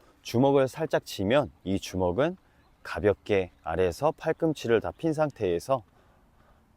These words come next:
하나, 둘, 셋, 넷. 박자는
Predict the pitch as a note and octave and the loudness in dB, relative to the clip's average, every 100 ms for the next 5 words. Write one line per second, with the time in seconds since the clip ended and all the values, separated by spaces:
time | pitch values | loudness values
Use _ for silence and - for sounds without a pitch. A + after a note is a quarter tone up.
0 | _ - G2 G2 F2+ D2+ - F2+ E2 D2 | _ -4 4 6 6 2 0 0 0 -2
1 | C#2 - G2+ - _ - G#2 D3+ _ _ | -8 -4 -4 -6 _ -4 -2 -2 _ _
2 | - - D#3+ D3+ E3 | -12 0 2 4 2